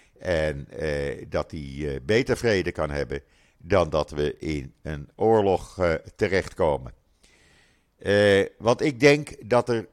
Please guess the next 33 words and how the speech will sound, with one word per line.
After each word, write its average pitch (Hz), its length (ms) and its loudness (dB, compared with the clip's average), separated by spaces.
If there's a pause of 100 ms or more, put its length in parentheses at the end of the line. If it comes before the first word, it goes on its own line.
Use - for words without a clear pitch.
niet 160 420 -8
veel 139 280 8
aanhangers 107 720 10
van 98 400 8
de 92 120 6
oppositiepartijen 95 1000 2
zijn 80 340 0 (520)
die, 95 580 6
eh, - 140 -4
het 87 160 0
fijn 147 280 10
zouden 120 340 10
vinden 87 380 2
als 90 280 4
er, 82 440 2
eh, 73 60 0 (160)
een 92 240 0
van 85 120 -2
de 80 80 -4
komende 78 400 2
dagen 80 460 2
of 69 100 -4
weken 76 480 -2 (500)
een - 100 -4
grote 85 380 4
oorlog 78 560 0
met 76 380 -2
Hezbollah 87 760 4 (100)
had - 480 -4
geweest. 80 640 -2 (440)
Daar 90 200 0
zit 85 200 -4
echt 104 400 -2